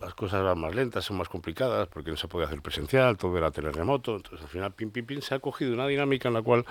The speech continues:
todos los días te desayunas con una portada de periódico, con un comentario en las redes sociales, de que no hay que pedir lista de espera y nadie te coge un teléfono.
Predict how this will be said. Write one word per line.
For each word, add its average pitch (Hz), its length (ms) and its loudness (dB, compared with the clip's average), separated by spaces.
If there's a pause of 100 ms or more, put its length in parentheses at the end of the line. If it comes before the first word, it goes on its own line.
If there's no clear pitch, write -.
(400)
todos 151 320 10
los 139 140 8
días 135 220 6
te 82 80 2
desayunas 120 580 4
con 78 160 -4
una 90 120 2
portada 95 360 2
de 95 60 0
periódico, 104 500 2
con 65 160 -4
un 85 200 4 (300)
comentario 104 460 4
en 76 60 4
las 65 100 0
redes 76 180 -4
sociales, 101 480 0 (300)
de 71 180 -8
que 69 240 -8 (220)
no 90 320 0
hay 117 100 2
que 131 80 4
pedir 127 380 8
lista 123 260 4
de 113 60 8
espera 135 280 6
y 135 40 6
nadie 110 180 6
te 104 80 0
coge 98 160 0
un 117 80 4
teléfono. 69 440 -4